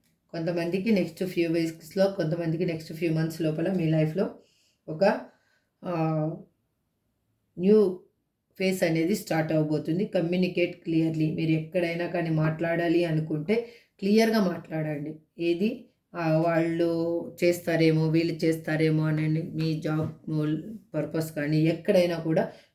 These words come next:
మీరు ఏమి కమ్యూనికేట్ చేయాలనుకున్నారో అది క్లియర్గా కమ్యూనికేట్ చేయండి. అది మీ పర్సన్ వచ్చినా కూడా మీరు క్లియర్గా కమ్యూనికేట్ చేసి ఇది ఏం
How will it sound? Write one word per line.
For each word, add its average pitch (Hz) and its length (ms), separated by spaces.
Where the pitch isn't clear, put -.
మీరు 180 240
ఏమి 180 380
కమ్యూనికేట్ 165 720
చేయాలనుకున్నారో 156 600
అది 175 200
క్లియర్గా 160 440
కమ్యూనికేట్ 160 840
చేయండి. 156 580
అది 160 100
మీ 160 120
పర్సన్ 160 420
వచ్చినా 165 360
కూడా 156 300
మీరు 165 220
క్లియర్గా 175 340
కమ్యూనికేట్ 156 680
చేసి 254 400
ఇది 165 500
ఏం 190 380